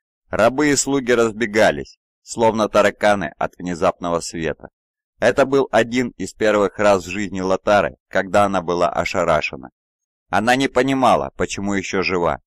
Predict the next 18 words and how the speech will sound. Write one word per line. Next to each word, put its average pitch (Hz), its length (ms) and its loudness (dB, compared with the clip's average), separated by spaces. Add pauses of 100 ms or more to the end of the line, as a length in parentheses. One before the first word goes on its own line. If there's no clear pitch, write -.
(440)
но 104 160 -4
куда 131 300 4
больше 127 460 2
была 98 280 2
раздражена 95 640 0
тем, 101 420 -4
что - 280 -2
они 110 180 0
посмели 80 540 -6
стрелять 92 580 -2
в 85 40 -18
неё 71 300 -10
на 87 220 -4
борту 95 420 -2
её 87 400 -2
же 76 140 -6
собственного 82 720 -6
корабля. 78 540 -4